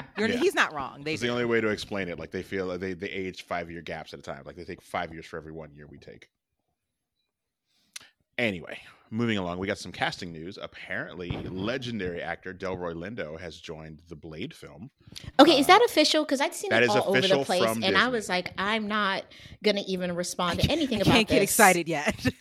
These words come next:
Speaker 3: Right,
Speaker 2: no, that
Speaker 3: right.
Speaker 2: is,
Speaker 3: I'm
Speaker 2: that is
Speaker 3: gonna hold
Speaker 2: official.
Speaker 3: my excitement.
Speaker 1: No, it's official.
Speaker 2: That's
Speaker 1: It's
Speaker 2: official from
Speaker 1: official.
Speaker 2: Disney, unlike some other casting we'll talk about in a minute. But that is
Speaker 3: So
Speaker 2: official.
Speaker 3: is he gonna play Whistler?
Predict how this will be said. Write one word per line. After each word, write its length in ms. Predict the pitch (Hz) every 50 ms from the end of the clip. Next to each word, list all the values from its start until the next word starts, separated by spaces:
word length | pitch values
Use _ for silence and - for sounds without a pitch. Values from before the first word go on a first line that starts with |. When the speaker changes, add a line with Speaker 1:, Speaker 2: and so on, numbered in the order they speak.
| 330 226
Speaker 3:
Right, 200 | 220 185 160 147
Speaker 2:
no, 100 | 135 92
that 120 | 85 - 202
Speaker 3:
right. 140 | 180 175 170
Speaker 2:
is, 40 | -
Speaker 3:
I'm 80 | 175 190
Speaker 2:
that 100 | 208 202
is 40 | 208
Speaker 3:
gonna 120 | 202 202 196
hold 180 | - 208 185 170
Speaker 2:
official. 160 | 160 160 165
Speaker 3:
my 160 | 160 151 147 147
excitement. 440 | 147 - - 143 127 - 90 180
Speaker 1:
No, 80 | 139 135
it's 120 | 165 180 -
official. 480 | 170 - - 151 135 - 123 123 127
Speaker 2:
That's 160 | 127 107 107 -
Speaker 1:
It's 80 | 135 156
Speaker 2:
official 240 | 147 - - -
from 220 | - - 127 123 -
Speaker 1:
official. 160 | - - 117
Speaker 2:
Disney, 380 | 110 101 - 101 98 95 101 -
unlike 340 | - 101 104 98 95 95 -
some 200 | - - 95 92
other 160 | 85 87 82
casting 320 | - 95 85 82 - 85
we'll 100 | 85 82
talk 160 | - 87 78 -
about 200 | 76 82 76 71
in 40 |
a 60 | 76 76
minute. 240 | 73 69 67 - -
But 140 | 85 78 -
that 160 | 95 98 101
is 160 | 98 98 95
Speaker 3:
So 80 | - 269
Speaker 2:
official. 240 | - 277 254 - 285
Speaker 3:
is 60 | 269
he 60 | 269
gonna 120 | 254 247 233
play 220 | - 247 233 220
Whistler? 500 | 196 185 185 220 262 - - - 403 415